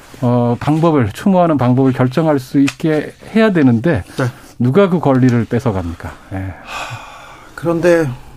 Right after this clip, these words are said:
Speaker 2: 이번 참사를 마음 깊숙이 애도하고 싶습니다.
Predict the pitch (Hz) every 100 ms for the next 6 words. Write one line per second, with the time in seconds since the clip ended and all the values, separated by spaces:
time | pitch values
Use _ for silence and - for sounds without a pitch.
0 | - - - - - - - - - -
1 | - - - - - 170 160 196 - 202
2 | 214 208 190 139 139 214 214 - 156 -
3 | - - - 170 120 147 208 202 165 139
4 | - - 170 160 131 120 131